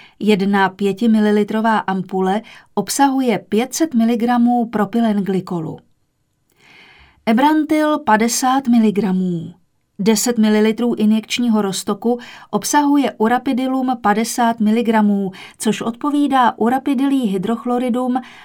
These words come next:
padesát čtyři celých sedmdesát setin miligramu. Jedna stomililitrová ampule obsahuje tisíc miligramů propylenglykolu.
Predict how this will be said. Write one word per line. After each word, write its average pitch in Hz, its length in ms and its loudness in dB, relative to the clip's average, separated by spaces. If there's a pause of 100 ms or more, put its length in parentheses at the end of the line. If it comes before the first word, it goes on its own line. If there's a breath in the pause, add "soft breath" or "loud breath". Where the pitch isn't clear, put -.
(120)
padesát 285 600 0
čtyři 247 380 -4
celých 247 380 -4
sedmdesát 247 720 -4
setin 220 340 0
miligramu. 196 600 0 (540 loud breath)
Jedna 208 460 4
stomililitrová 294 1000 0
ampule 214 680 2
obsahuje 220 640 0
tisíc 285 640 -4
miligramů 214 640 2
propylenglykolu. 190 1080 -2